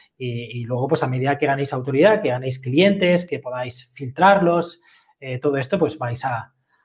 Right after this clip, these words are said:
va, va a ir mejor, ¿no? Pero, eh, luego, por otro lado, estos son los contras, ¿vale? Eh, muchísimo trabajo, muchísimo trabajo, ninguna garantía de éxito, eh,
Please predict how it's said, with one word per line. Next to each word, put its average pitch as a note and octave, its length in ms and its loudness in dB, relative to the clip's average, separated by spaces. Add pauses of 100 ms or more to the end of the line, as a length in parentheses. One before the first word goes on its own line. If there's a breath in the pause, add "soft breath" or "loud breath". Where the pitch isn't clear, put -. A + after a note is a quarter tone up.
(180)
va, B2 260 -6
va C3+ 100 -4
a C3+ 60 2
ir C3 120 2
mejor, C#3 320 6
¿no? - 220 0 (560 loud breath)
Pero, D3+ 800 6 (580)
eh, D3 640 4
luego, G#3 220 6
por B3+ 120 4
otro B3+ 200 4
lado, B3+ 400 6
estos - 220 -8
son F3 100 2
los D3+ 140 0
contras, A3+ 640 -4
¿vale? F3 420 -6
Eh, B2+ 580 -4 (420 soft breath)
muchísimo F3 440 2
trabajo, C3+ 320 2
muchísimo F3+ 460 0
trabajo, D#3+ 720 6
ninguna D3 480 4
garantía D#3 420 6
de D3 140 6
éxito, D3+ 580 2 (840 soft breath)
eh, C3+ 960 2